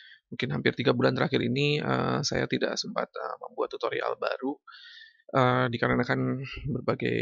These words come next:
eh, kesibukan di akhir tahun kemarin, kemudian, eh, Jakarta juga sempat, eh, dilanda musibah, eh, kebanjiran. Eh, namun kali ini, eh, pada kesempatan ini saya ingin, eh, mencap-, menyampaikan terima kasih, eh, karena,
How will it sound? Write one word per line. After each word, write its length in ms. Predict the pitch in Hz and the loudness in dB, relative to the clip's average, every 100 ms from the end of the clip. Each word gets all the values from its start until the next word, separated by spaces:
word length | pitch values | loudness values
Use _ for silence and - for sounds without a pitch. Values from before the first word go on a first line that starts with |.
| 113 | 0
eh, 340 | 123 - - - | 0 0 -2 -2
kesibukan 560 | - 127 - 113 - - 415 | -4 -4 -2 -2 -2 -4 -12
di 400 | - - 117 113 | -12 -4 -2 0
akhir 320 | - - - | -2 -2 -4
tahun 160 | 110 113 | -2 -4
kemarin, 560 | - 127 113 127 147 147 - - _ - | -6 -8 -4 -4 -4 -8 -12 -20 _ -10
kemudian, 480 | - - - - - - _ _ - - - - - | -6 -4 -4 -4 -6 -10 _ _ -20 -20 -18 -20 -8
eh, 180 | - - - | -4 -4 -2
Jakarta 320 | - - - 123 | -4 -4 -4 -4
juga 100 | 120 | -6
sempat, 260 | - - - - - | -6 -10 -12 -18 -10
eh, 360 | - - 151 - | -8 -6 -8 -8
dilanda 640 | - - - - - - - | -4 -2 -2 -2 -2 -4 -6
musibah, 400 | - - - 147 | -6 -4 -4 -6
eh, 400 | 131 - - - | -6 -8 -6 -6
kebanjiran. 400 | - - - 131 - - - - | -6 -4 0 0 -2 -10 -14 4
Eh, 340 | 127 123 123 123 | 6 8 8 6
namun 320 | 131 135 151 147 | 4 6 6 6
kali 240 | 123 120 | 6 6
ini, 240 | 139 151 | 6 6
eh, 480 | - 127 123 120 123 | 6 6 6 6 2
pada 240 | 131 - 123 | 2 2 2
kesempatan 320 | - 135 123 | 4 6 6
ini 100 | 143 | 6
saya 100 | 147 | 4
ingin, 240 | 131 120 127 | 2 -2 -4
eh, 520 | 127 - 127 123 127 - - | -8 -8 -6 -4 -6 -10 -6
mencap-, 380 | 131 123 113 - - | 0 2 0 -4 -2
menyampaikan 480 | 147 120 123 120 | 0 2 2 2
terima 160 | - 123 120 | 2 2 2
kasih, 320 | - - 156 | 2 2 0
eh, 440 | - - 117 120 - | -4 -8 -2 -2 -2
karena, 320 | - 123 123 | -2 0 0